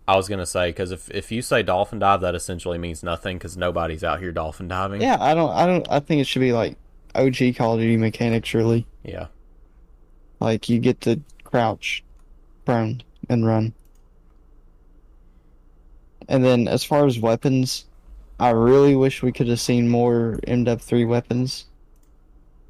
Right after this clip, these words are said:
Speaker 2: You know, um, A S fifty. Trying to think of that A R. C M four sixteen.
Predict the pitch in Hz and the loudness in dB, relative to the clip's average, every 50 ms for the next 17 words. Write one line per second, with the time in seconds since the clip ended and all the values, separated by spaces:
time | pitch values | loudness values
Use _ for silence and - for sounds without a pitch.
0 | - - - - 120 120 117 113 110 110 92 92 113 113 113 110 113 113 110 110 | -20 -10 -6 -2 0 2 2 2 2 2 2 2 2 2 0 0 0 -2 -2 -4
1 | 113 - - _ _ _ - - _ - _ - _ _ _ _ _ - - - | -6 -8 -12 _ _ _ -20 -20 _ -20 _ -20 _ _ _ _ _ -20 -20 -20
2 | _ - - - - 127 127 117 117 120 - - - - - 120 120 - - - | _ -20 -6 0 2 4 6 6 4 4 2 -2 -4 0 2 2 2 2 0 0
3 | 127 127 123 127 127 - - - - - - - _ - - - - - - - | 2 2 2 0 -4 -8 -14 -20 -20 -20 -20 -20 _ -20 -20 -20 -20 -20 -20 -20
4 | - - _ _ _ _ _ _ _ - - - - _ - _ - - - _ | -20 -20 _ _ _ _ _ _ _ -20 -20 -20 -20 _ -20 _ -20 -20 -20 _
5 | - - - - - - - - - 135 120 113 107 - - 120 117 107 - 110 | -20 -20 -20 -20 -20 -20 -18 -6 -4 -2 -2 -2 -4 -4 -4 -2 -2 0 0 0
6 | 107 110 104 - - - 90 92 78 - - - - - - - - 139 135 131 | 2 2 0 0 0 0 0 0 0 -2 -2 -4 -4 -6 -8 -2 0 2 2 4
7 | 127 120 123 123 123 120 - - 139 127 123 123 120 117 123 - - - 123 123 | 4 2 2 0 0 -2 -2 -2 -2 0 0 0 -2 -2 -4 -6 -4 -2 -4 -4
8 | - - - - - 131 131 - | -4 -8 -8 -6 -4 -2 -2 -4